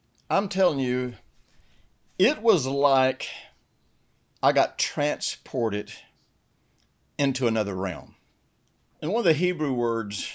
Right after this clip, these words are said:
I'm thinking, I'm, I'm, I'm thinking, I'm trying to remember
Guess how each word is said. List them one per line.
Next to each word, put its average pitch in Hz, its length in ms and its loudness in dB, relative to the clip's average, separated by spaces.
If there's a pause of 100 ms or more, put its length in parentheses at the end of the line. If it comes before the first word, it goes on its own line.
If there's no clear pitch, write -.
(160)
I'm 95 80 -12
thinking, 151 340 -6
I'm, 226 200 0
I'm, 110 180 -6
I'm 110 220 -6
thinking, 120 520 -4
I'm 101 120 -10
trying 117 160 -4
to 117 60 -4
remember 113 320 -4